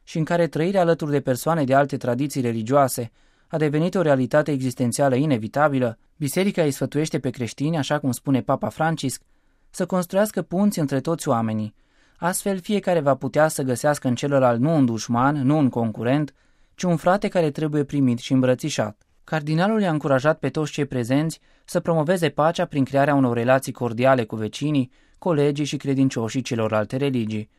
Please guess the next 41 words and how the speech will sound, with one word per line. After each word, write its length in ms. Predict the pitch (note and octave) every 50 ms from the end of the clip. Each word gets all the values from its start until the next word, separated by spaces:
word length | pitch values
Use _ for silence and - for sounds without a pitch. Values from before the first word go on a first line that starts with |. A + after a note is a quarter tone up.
| _ _ _ _ _ _ _ _ -
Amintind 460 | D#3+ D#3 D#3 D3 C#3+ C#3 F#3 G3+ F#3+
cuvintele 460 | - D3+ C3+ D3 D#3 D3 C#3+ C3 B2
Papei 340 | - - C#3 C#3+ C#3+ B2 A2
Pius 300 | - C#3+ D3+ C#3 C3 -
al 140 | A2+ A2 A2
doisprezecelea, 840 | A2+ B2 C#3+ C#3+ - - D3 C#3+ D3+ C#3 - D3+ D3+ D3 D3 C#3+ _ _ _ _ _ _ _
potrivit 400 | - D#3 D3 C#3+ D3 E3 F3+ F3
căruia 400 | - - E3 D#3+ D3 C3+ A#2+ A2+
păcatul 460 | - - A#2 - D#3+ E3 - E3+ C#3
secolului 720 | C3 - D#3 D3 C#3 - B2+ A#2 A2+ A2+ A2 G#2+ G#2+ _ _ _ _ _ _ _
este 240 | - F3 D#3+ - F3
că 100 | D3 E3
s-a 160 | D3 - D3
pierdut 360 | C#3 - C#3+ C3+ C3 D#3 E3 D#3
simțul 360 | - - D3+ C#3+ - C3 A2+
păcatului, 640 | - G#2+ G#2+ - D3 D#3 D#3 D3+ C3+ C3 B2 A#2+ - _ _ _ _ _ _ _ _
cardinalul 540 | _ - E3+ D#3+ D3+ D#3+ F3+ G#3 G#3+ G3+ E3+
Turon 340 | C#3 D#3 D3 D#3 E3 E3+ D#3+
a 80 | D3 C3+
spus 340 | - - - C#3 D3+ -
că 100 | - -
acest 320 | C#3 C3 - D#3 D3+ C3+ B2+
lucru 240 | C#3 C#3+ - D#3 C3+
a 60 | A#2+
dus 340 | A#2 B2 C#3 D#3+ D#3+ - - _ _ _ _ _ _
la 80 | - F#3
răspândirea 540 | F3+ F#3 F3 - F#3 F3 E3 F3+ G#3+ G#3 F#3
secularismului 800 | - F3+ E3 - D#3+ D3+ C#3 C#3 D#3 E3+ E3 E3+ E3+ E3 D#3+
care 220 | C#3+ - C#3+ C3+ C3
conduce 400 | - - C3 B2+ C#3 C#3 - C#3+
la 100 | C3 A#2+
o 80 | A#2
criză 280 | G#2+ - C#3 C3+ B2+ B2
a 40 | A2
credinței 540 | - - A2+ A#2 C3+ D3+ D#3+ D3+ - C3+ A#2+
din 180 | A#2 A2 A2
ce 140 | G#2+ - C3+
în 60 | B2+
ce 100 | B2 -
mai 160 | B2+ A#2 A2
mare 400 | G#2+ A#2 C3+ D3 C#3+ C3+ A#2+ -